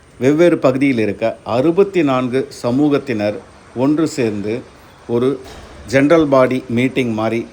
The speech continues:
போடுவாங்க. அதுக்கு பேர் வந்து பார்த்தீங்கன்னா, மகா அடியேந்திர யோகம் அப்படின்னு சொல்லுவாங்க.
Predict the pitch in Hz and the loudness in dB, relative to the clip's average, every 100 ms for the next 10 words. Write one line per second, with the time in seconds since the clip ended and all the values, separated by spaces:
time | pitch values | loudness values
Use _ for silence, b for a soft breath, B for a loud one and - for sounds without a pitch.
0 | - 120 110 107 101 107 107 120 147 - | -6 -4 -2 -4 -4 -6 -6 -6 -6 -6
1 | 135 139 127 113 117 107 104 101 107 - | -2 -2 -2 -4 -6 -8 -8 -8 -10 -8
2 | 107 110 123 143 143 - 110 113 123 127 | -6 -2 0 0 0 -4 -4 -2 -2 -2
3 | 123 120 123 131 - - - - - - | -2 -2 -2 -2 -8 -20 -20 -20 -20 -20
4 | - 117 120 117 113 104 104 104 101 113 | -10 0 4 4 0 -4 -4 -4 -4 -4
5 | 120 117 104 101 98 | -4 -4 -2 -4 -4